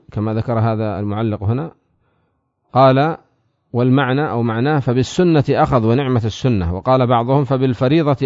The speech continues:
أخذ ونعمة الفريضة، ونعمة الرخصة والوضوء".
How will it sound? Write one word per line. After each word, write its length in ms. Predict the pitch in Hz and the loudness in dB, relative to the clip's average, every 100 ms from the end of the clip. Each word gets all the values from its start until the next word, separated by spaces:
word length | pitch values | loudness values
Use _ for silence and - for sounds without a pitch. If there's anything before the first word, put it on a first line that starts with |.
| 117 | -2
أخذ 240 | 151 123 | 0 0
ونعمة 360 | 110 139 131 117 | 0 0 -2 -2
الفريضة، 520 | 113 - 107 127 98 85 _ _ _ _ _ _ _ _ _ _ _ _ _ _ _ _ _ _ _ _ _ _ _ _ _ _ _ _ _ _ _ _ _ _ - | -2 -2 2 2 0 -6 _ _ _ _ _ _ _ _ _ _ _ _ _ _ _ _ _ _ _ _ _ _ _ _ _ _ _ _ _ _ _ _ _ _ 4
ونعمة 420 | 127 170 170 165 | 6 6 6 6
الرخصة 480 | 165 170 - - 139 | 6 4 4 6 8
والوضوء". 560 | 139 151 151 156 165 | 8 8 6 6 4